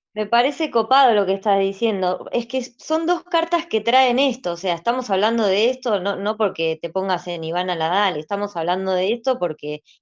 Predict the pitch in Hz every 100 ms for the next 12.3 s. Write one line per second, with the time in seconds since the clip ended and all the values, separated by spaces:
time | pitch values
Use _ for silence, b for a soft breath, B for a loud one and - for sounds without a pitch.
0 | _ 214 208 202 180 160 160 190 214 202
1 | 180 160 - 156 156 170 175 - 208 190
2 | - 135 135 _ _ b b - 233 240
3 | 240 208 180 170 196 226 226 202 208 196
4 | 202 220 208 175 165 185 185 175 175 175
5 | 165 196 220 180 - - 202 220 233 254
6 | 202 143 b b b _ 156 160 160 160
7 | 127 170 180 185 196 226 - 294 294 165
8 | 143 - 165 180 156 151 143 - _ b
9 | b b b - 175 180 180 185 202 262
10 | 269 262 247 240 240 254 226 196 170 170
11 | 170 202 214 196 190 175 175 208 185 -
12 | 170 185